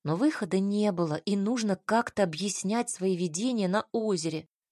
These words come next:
Катя стала рассказывать свои изыскания, произведенные в кабинете. Кармель с умным видом, чуть прикрыв глаза, повторяла ее слова. «В сейфе, возле окна,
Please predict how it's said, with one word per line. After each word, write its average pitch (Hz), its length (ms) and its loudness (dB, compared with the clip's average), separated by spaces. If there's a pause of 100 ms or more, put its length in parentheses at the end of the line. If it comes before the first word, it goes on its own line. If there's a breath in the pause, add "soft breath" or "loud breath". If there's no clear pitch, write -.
(360)
Катя 277 280 4
стала 240 260 0
рассказывать 233 680 4
свои 185 280 2
изыскания, 262 600 0
произведенные 202 640 -2
в - 60 -14
кабинете. 165 640 -6 (600)
Кармель 269 560 4 (240)
с - 180 -6
умным 214 360 4
видом, 277 440 6 (220)
чуть 311 400 2
прикрыв 214 540 0
глаза, 175 440 0
повторяла 202 720 2
ее 160 300 -2
слова. 151 500 -6 (760)
«В - 60 -12
сейфе, 226 680 2 (320)
возле 247 380 6
окна, 202 500 4